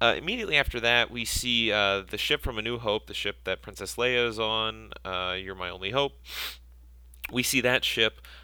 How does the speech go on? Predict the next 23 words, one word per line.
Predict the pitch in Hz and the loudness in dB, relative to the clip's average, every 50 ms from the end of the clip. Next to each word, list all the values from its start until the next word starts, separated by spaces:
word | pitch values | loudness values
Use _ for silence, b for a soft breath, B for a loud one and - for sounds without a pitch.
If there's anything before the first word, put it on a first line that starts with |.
| B B - | B B 0
uh, | 95 98 95 98 | 2 4 4 2
flying | - - - 120 113 110 110 107 | 0 -2 -2 0 2 2 2 2
out | 101 98 | 2 0
of | 98 92 | 0 -4
the | 101 | -6
jungle. | - - 113 113 117 113 117 117 117 120 123 - - - - | 0 0 0 0 2 0 0 0 0 -2 -6 -8 -12 -16 -10
Uh, | - 95 92 92 92 - - - | -6 -4 -2 -2 -2 -4 -6 -8
I | 101 101 | -12 -12
would | 101 101 101 - - - | -10 -12 -12 -12 -8 -6
like | 113 143 202 - - | -6 -6 -6 -8 -10
to | - 285 | -12 -10
think | - - 208 160 - | -8 -10 -10 -4 2
that's | - 104 101 - | 2 2 2 2
the | - 101 | -4 -6
same | - - 107 101 98 95 95 | -4 -2 -2 -2 -4 -4 -6
one | 95 92 92 92 95 95 95 | -6 -4 -4 -4 -4 -6 -6
that | 92 90 90 90 B B B B B B B B - | -4 -4 -4 -4 B B B B B B B B -8
Leia | - 101 95 95 92 90 85 82 82 - | -4 -2 0 0 2 2 2 0 0 -4
flew | - - - 90 92 95 90 95 113 | -8 -12 -12 -8 -6 -6 -4 -4 -6
back | 123 120 107 92 90 - - | -6 -8 -8 -8 -8 -10 -12
in | 90 90 | -14 -14
the | 90 | -12
day. | - - 90 85 87 101 120 160 | -6 -4 -2 0 0 -2 -2 -4